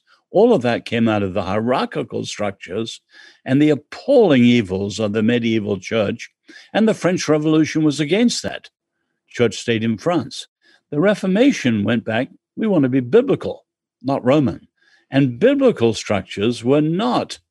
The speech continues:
hierarchical, they were covenantal.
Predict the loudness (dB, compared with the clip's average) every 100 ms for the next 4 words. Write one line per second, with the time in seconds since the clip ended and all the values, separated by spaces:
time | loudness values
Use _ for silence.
0 | -4 0 2 0 -2 -6 -2 0 2 2
1 | 2 0 _ _ -6 -2 0 0 0 -4
2 | -10